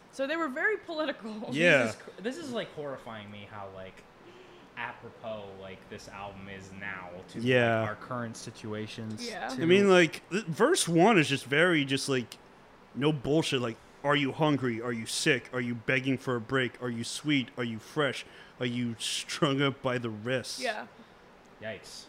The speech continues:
Speaker 2: Yeah.
Speaker 1: And then, and then the, like, and it's just, like, slow and very paced with that, just, like, it is a, it does sound like a march almost.
Speaker 2: Yeah, it says, like,
Speaker 1: Like a
Speaker 2: there's out of
Speaker 1: chant
Speaker 2: time,
Speaker 1: and
Speaker 2: like, zombie-like claps to it.
Speaker 3: Mm-hmm.
Speaker 1: Weird,
Speaker 2: I was like, "Oh,
Speaker 1: sad
Speaker 2: shit."
Speaker 1: piano music, and then it gets to that weird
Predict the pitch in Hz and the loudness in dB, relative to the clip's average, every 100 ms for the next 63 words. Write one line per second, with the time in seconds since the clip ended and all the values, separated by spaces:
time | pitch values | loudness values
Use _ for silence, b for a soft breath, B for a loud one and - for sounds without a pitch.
0 | - 139 190 294 330 269 285 381 415 285 | -2 0 2 0 -2 -4 -4 -2 -4 -6
1 | 226 269 262 - 269 277 311 - 359 277 | -4 -4 -4 -8 -6 -6 -10 -10 -8 -8
2 | - - 254 247 247 247 254 277 277 277 | -10 -14 -10 -4 -2 0 0 2 2 -2
3 | - 240 233 233 220 226 233 226 226 - | -6 -10 -10 -10 -10 -8 -8 -10 -12 -14
4 | - 247 247 285 285 254 247 226 220 220 | -10 -8 -6 -8 -10 -12 -8 -6 -6 -6
5 | 233 196 240 - 240 262 285 285 220 226 | -14 -14 -14 -12 -10 -8 -8 -8 -10 -10
6 | 294 311 262 226 202 190 202 262 - - | -10 -8 -10 -10 -12 -12 -10 -10 -12 -14
7 | 214 196 123 131 147 127 131 143 160 175 | -10 -6 -2 2 4 4 0 -2 0 2
8 | 165 151 - 131 135 151 180 233 143 143 | 4 2 0 2 4 4 4 2 4 6
9 | 127 117 110 120 127 127 131 120 120 - | 4 0 -4 -4 -2 0 0 0 -2 -6
10 | - 107 113 - - 143 156 - 226 226 | -10 -8 -8 -10 -6 0 0 -2 -8 -12
11 | 107 254 302 160 139 196 185 240 247 269 | -8 -4 -2 0 0 0 0 0 0 0
12 | - 233 214 240 247 247 247 240 247 254 | -4 -6 -6 -4 -4 -4 -4 -4 -6 -4
13 | 233 247 294 330 359 - - 370 330 277 | -4 -2 -2 -6 -12 -14 -12 -8 -4 -6
14 | 196 220 285 294 277 254 | -6 -6 -4 -4 -4 -6